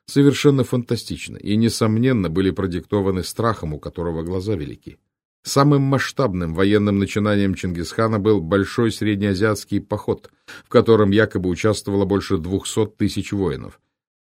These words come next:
Это составляло бы не менее сорока процентов всего мужского населения тогдашней Монголии, включая младенцев и стариков, что невероятно. Многие мужчины, вероятно, большинство, должны были оставаться дома,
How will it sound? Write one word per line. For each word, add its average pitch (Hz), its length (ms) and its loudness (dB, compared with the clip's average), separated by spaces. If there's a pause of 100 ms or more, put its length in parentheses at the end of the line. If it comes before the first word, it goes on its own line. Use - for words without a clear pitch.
Это 113 220 0
составляло 120 600 4
бы 104 140 2
не 98 120 2
менее 113 400 4
сорока 110 520 0
процентов 120 640 0
всего 120 380 0
мужского 87 500 -4
населения 95 500 -2
тогдашней 95 520 -4
Монголии, 90 560 -2 (260)
включая 107 420 4
младенцев 98 640 0
и 107 40 -4
стариков, 110 580 -4
что - 220 -10
невероятно. 82 720 -8 (640)
Многие 139 400 6
мужчины, 127 680 0
вероятно, 107 460 0
большинство, 87 840 -6 (520)
должны 123 360 8
были 143 200 6
оставаться 123 580 4
дома, 139 420 -2